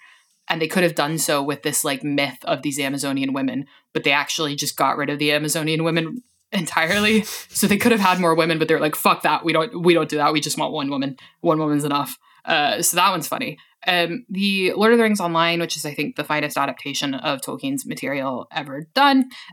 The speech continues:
uh, takes a really different and kind of interesting approach to it, which is kind of like what I call the Xena light approach, um, which basically says that, like, there are certainly women that are involved in,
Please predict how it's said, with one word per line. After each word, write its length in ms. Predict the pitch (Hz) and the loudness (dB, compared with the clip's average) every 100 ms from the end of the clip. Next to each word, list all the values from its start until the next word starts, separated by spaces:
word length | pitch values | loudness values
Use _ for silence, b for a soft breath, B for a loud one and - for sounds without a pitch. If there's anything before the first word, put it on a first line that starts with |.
| - | 0
uh, 220 | 202 190 - | 2 2 0
takes 240 | 262 - | 0 0
a 40 | 208 | 0
really 240 | 220 330 285 | 2 4 4
different 280 | 214 226 185 | 4 0 0
and 100 | 175 | 0
kind 140 | 170 | 0
of 80 | 165 - | -2 -2
interesting 720 | 202 214 - 208 - 180 156 | 2 2 2 -2 2 0 0
approach 560 | 170 165 151 139 - - | -4 -2 -2 -2 -8 -4
to 80 | 170 | -4
it, 240 | - - B B - | -6 -10 B B -2
which 220 | 214 220 | 0 2
is 80 | 208 | 2
kind 260 | - 202 | 2 2
of 160 | 247 208 | 2 2
like 220 | 226 226 | 2 2
what 100 | 196 | 2
I 80 | 196 | 0
call 360 | 190 202 196 190 | 0 0 0 0
the 180 | 196 190 | -4 -4
Xena 600 | 170 160 175 190 190 160 | -4 -2 0 0 0 0
light 360 | 143 220 254 _ | 0 0 -2 _
approach, 640 | 233 233 302 339 - - - b b b _ 214 | -2 2 2 2 0 -4 -8 b b b _ 0
um, 320 | 208 190 175 _ _ _ - - | 0 0 -6 _ _ _ -20 2
which 240 | 240 233 | 2 4
basically 460 | 247 269 285 302 254 | 2 2 2 2 2
says 420 | 190 180 180 - | 4 2 0 -2
that, 160 | 165 | -2
like, 240 | 175 170 - | 0 -2 0
there 180 | 180 185 | 2 4
are 360 | 180 180 170 | 4 6 4
certainly 560 | 160 - 190 190 180 170 | 2 2 2 2 0 0
women 300 | 156 165 160 | 0 0 0
that 120 | 151 | 0
are 100 | 151 | 0
involved 520 | 156 147 151 151 143 | 0 -2 0 -2 -4
in, 360 | 175 160 156 | -4 -2 -2